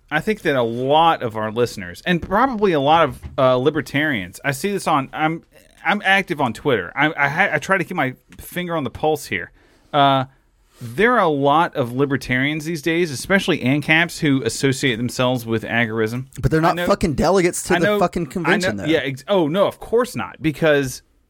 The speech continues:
Speaker 1: ac-, they, they oppose the Libertarian Party as a meaningful vehicle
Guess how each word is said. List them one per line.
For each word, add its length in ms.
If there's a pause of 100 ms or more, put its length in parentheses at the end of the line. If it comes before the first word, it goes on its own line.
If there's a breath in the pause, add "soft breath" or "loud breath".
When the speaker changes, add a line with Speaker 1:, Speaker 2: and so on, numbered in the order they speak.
Speaker 1:
ac-, 200 (300)
they, 400
they 420
oppose 680
the 80
Libertarian 540
Party 360
as 120
a 60
meaningful 680
vehicle 760